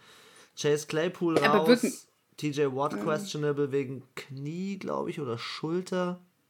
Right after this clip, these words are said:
Speaker 2: Hm.
Speaker 1: Ah,
Speaker 2: Da schon so ein
Speaker 1: Steelers,
Speaker 2: paar Säulen.
Speaker 1: ich, ich würd's, Joey Bosa übrigens auch raus, gell?
Speaker 2: Ja, hab ich auch grad gelesen.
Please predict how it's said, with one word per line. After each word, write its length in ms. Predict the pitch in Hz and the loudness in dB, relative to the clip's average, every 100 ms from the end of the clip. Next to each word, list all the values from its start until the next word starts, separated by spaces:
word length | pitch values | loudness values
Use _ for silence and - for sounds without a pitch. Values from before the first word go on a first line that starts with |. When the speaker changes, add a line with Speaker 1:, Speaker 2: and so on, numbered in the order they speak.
| _ _ - - - - - - - _ - | _ _ -20 -20 -20 -20 -20 -20 -20 _ -10
Speaker 2:
Hm. 500 | 208 208 196 190 185 _ _ _ _ _ _ _ _ | -6 -4 -4 -6 -8 _ _ _ _ _ _ _ _
Speaker 1:
Ah, 440 | 151 151 156 165 202 | 0 2 2 2 2
Speaker 2:
Da 60 | 208 | 2
schon 140 | 220 | 4
so 40 | 202 | 4
ein 40 | |
Speaker 1:
Steelers, 180 | 208 160 | 6 6
Speaker 2:
paar 120 | 214 | 4
Säulen. 680 | 190 220 233 208 190 185 185 | 6 10 12 12 12 8 0
Speaker 1:
ich, 160 | 151 | -2
ich 60 | 131 | 0
würd's, 280 | 185 202 - 127 | 0 -2 -6 -2
Joey 260 | 180 196 | 2 4
Bosa 340 | 147 190 208 170 | 4 4 4 2
übrigens 320 | 156 156 131 | 2 -2 -2
auch 200 | 131 - | -4 -2
raus, 280 | 101 101 - | -2 -2 -2
gell? 180 | 113 127 - _ _ _ _ _ _ - | -2 -2 -10 _ _ _ _ _ _ -4
Speaker 2:
Ja, 260 | - 196 | 2 4
hab 80 | 202 | 4
ich 120 | 196 | 2
auch 180 | 208 196 | 0 0
grad 180 | 202 190 | -4 -6
gelesen. 520 | 190 202 202 196 196 | -4 -4 -4 -6 -10